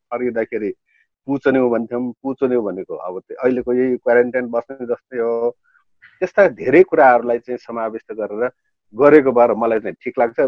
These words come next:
विशेष गरेर म के भन्छु भने अब समयले कति, अ, आज अहिलेको छलफलको समयले कति limit दिन्छ थाहा छैन।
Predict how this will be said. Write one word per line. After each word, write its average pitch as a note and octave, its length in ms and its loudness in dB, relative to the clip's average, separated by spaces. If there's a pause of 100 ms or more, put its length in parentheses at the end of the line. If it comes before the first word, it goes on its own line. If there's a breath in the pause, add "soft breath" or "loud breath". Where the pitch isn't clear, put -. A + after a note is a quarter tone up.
(140)
विशेष F3+ 520 2
गरेर E3+ 300 0
म D3 220 -4
के C3 200 -8
भन्छु G#2 340 -8
भने A2 240 -4 (600)
अब B2 80 -12
समयले C#3+ 460 2
कति, C3+ 280 2
अ, A#2+ 800 -2
आज A#2+ 120 0
अहिलेको A#2+ 760 -2
छलफलको B2 720 -10
समयले A#2 400 -2
कति A#2+ 240 -6 (1400)
limit B2+ 280 0
दिन्छ A#2 200 -2
थाहा F#2+ 220 -4
छैन। A2+ 360 -8